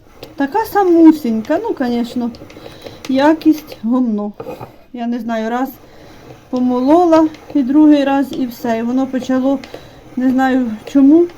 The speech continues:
якийсь там метал викручувати. Ну, коротше, викинула одним словом. А цю тепер бережу, як зіниця ока, тому що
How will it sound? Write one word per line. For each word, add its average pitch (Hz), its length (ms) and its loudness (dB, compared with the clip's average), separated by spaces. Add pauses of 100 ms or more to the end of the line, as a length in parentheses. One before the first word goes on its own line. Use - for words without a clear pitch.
(600)
якийсь 269 340 -2
там 262 240 2
метал 269 400 2
викручувати. 277 720 -2
Ну, 349 120 -2
коротше, 226 460 -4 (120)
викинула 220 520 -6
одним 214 220 -10 (100)
словом. 233 320 -12 (1160)
А 247 100 -6
цю 311 220 -2
тепер 285 400 -2
бережу, 262 380 -4
як 277 160 -2
зіниця 262 440 -4
ока, 233 220 -8
тому 262 260 -2
що 311 200 -6